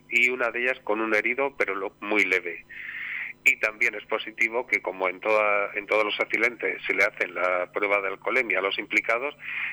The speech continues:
en este caso ninguno ha dado positivo. Ahora, pasando al área de seguridad ciudadana, aquí sí han habido, aunque no graves, varias intervenciones.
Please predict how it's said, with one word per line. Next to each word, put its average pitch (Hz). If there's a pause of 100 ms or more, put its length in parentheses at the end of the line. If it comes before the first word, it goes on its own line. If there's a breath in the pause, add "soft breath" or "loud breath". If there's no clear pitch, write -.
(140 loud breath)
en 110
este 117
caso 131
ninguno 98
ha 95
dado 92
positivo. - (1300 loud breath)
Ahora, 135 (140)
pasando 117
al 107
área 113
de 123
seguridad 104
ciudadana, 113 (260)
aquí 120 (120)
sí 110
han 107
habido, 104
aunque 98
no 104
graves, 110
varias 92
intervenciones. 90